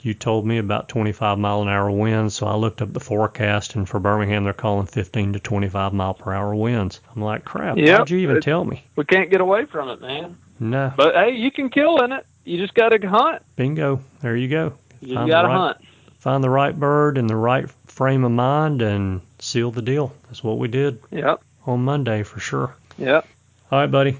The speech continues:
Speaker 2: All right.
Speaker 1: Thank you much for
Speaker 2: I'll
Speaker 1: coming
Speaker 2: see you
Speaker 1: on and
Speaker 2: later.
Speaker 1: sharing, sharing your thoughts and vision of the hunt, and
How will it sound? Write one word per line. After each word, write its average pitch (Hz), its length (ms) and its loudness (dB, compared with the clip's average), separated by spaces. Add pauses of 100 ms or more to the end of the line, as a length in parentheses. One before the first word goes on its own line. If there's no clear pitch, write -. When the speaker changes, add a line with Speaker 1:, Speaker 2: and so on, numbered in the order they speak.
Speaker 2:
All 156 160 4
right. 208 280 4 (260)
Speaker 1:
Thank 135 240 2
you 151 60 2
much 147 280 2
for 151 120 -2
Speaker 2:
I'll 120 60 0
Speaker 1:
coming 147 200 2
Speaker 2:
see 143 60 4
you 143 80 4
Speaker 1:
on 147 120 4
and 131 100 6
Speaker 2:
later. - 240 0 (260)
Speaker 1:
sharing, 139 520 2 (260)
sharing 143 420 0
your 135 300 2 (200)
thoughts 135 440 0
and 110 240 0
vision 117 400 2
of 107 100 -4
the 113 100 -2
hunt, 123 380 0 (100)
and 104 640 -2